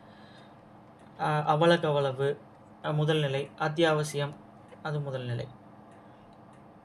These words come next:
சுருக்கங்களும் நல்லா பிராக்டிஸ் பண்ணிக்கோங்க. இதுல கொஞ்சம் கிளியரா இல்ல, உங்க புக்ல வந்து பார்த்து பிராக்டிஸ் பண்ணிக்கோங்க. அடுத்து பயிற்சி இருபத்தேழு சென்டென்ஸ் கொடுத்துருக்காங்க.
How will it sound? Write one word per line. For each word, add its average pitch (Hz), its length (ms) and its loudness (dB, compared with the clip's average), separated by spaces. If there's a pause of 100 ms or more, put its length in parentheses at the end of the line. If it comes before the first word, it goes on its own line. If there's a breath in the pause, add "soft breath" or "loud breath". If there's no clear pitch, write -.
(480)
சுருக்கங்களும் 202 640 2
நல்லா 170 300 2 (760)
பிராக்டிஸ் 143 380 0
பண்ணிக்கோங்க. 123 500 -2 (1900)
இதுல 127 260 -4
கொஞ்சம் 120 260 -2 (180)
கிளியரா 135 400 2
இல்ல, 127 380 0 (240 loud breath)
உங்க 135 260 -4
புக்ல 151 200 6
வந்து 135 760 4
பார்த்து 120 260 -4
பிராக்டிஸ் - 380 -8
பண்ணிக்கோங்க. 113 280 -10 (360 loud breath)
அடுத்து 151 300 0
பயிற்சி 156 360 4
இருபத்தேழு 160 720 2
சென்டென்ஸ் 156 380 -2
கொடுத்துருக்காங்க. 131 580 -4